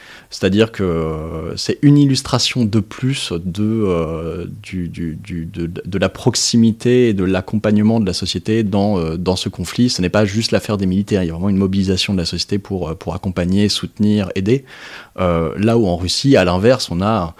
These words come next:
le décalque opposé, c'est-à-dire on a longtemps, enfin jusqu'à la mobilisation, et encore, euh,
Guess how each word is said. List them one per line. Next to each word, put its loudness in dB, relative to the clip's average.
le -4
décalque -4
opposé, 4
c'est-à-dire 0
on -2
a 0
longtemps, 0
enfin -12
jusqu'à -4
la 2
mobilisation, 2
et -12
encore, 0
euh, -4